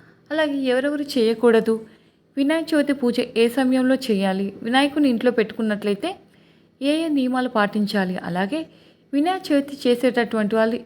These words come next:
ఏ పూజ వస్తువులు ముందుగా సిద్ధం చేసుకోవాలి, వినాయకుని ఇంట్లో ఎన్ని రోజులు ఉంచుకోవాలి, ఎప్పుడు నిమజ్జనం చేయాలి, ఇక ఆ తర్వాత వినాయక చవితి రోజు ఉపవాసం ఉండాలా, బ్రహ్మచర్యం పాటించాలా, అదేవిధంగా వినాయక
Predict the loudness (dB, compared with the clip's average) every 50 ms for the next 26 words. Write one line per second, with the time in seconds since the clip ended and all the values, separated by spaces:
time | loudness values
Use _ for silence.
0 | -4 0 0 0 0 0 0 0 2 2 2 2 0 0 -2 -2 0 0 0 0
1 | 0 0 2 0 0 -2 -2 -2 -2 -2 -2 0 0 0 -2 -2 0 0 2 2
2 | 2 0 -2 -4 -6 -12 -20 -20 _ _ _ _ _ _ _ -4 -2 0 0 0
3 | -2 0 0 0 2 2 2 2 2 0 0 -4 -12 -20 -20 -20 _ _ _ _
4 | _ -4 -2 -2 0 0 0 -2 -2 0 0 -2 0 0 -2 -4 -4 -2 -2 0
5 | 0 2 0 0 0 0 -2 -6 -4 0 0 0 0 0 -2 0 2 2 2 2
6 | 2 0 0 0 -2 -2 -2 0 0 2 2 2 2 0 -2 -4 -8 -12 -12 -8
7 | -4 -4 -4 -4 -4 -10 -20 -20 _ _ -6 -4 -2 0 2 2 2 4 2 0
8 | 0 0 0 0 0 0 0 0 -2 -2 0 0 -2 -2 -2 -2 -4 -6 -4 -2
9 | 0 2 2 2 0 0 0 2 2 2 2 2 2 0 -2 -6 -10 -20 _ _
10 | _ _ _ _ _ -4 -2 0 0 0 0 -2 0 0 0 0 0 0 0 0
11 | 0 0 -2 -4 -4 -2 -2 -2 0 -2 -4 -4 -6 -2 0 2 2 2 2 -2
12 | -2 -4 -4 -4 -4 -4 -2 -2 0 0 0 0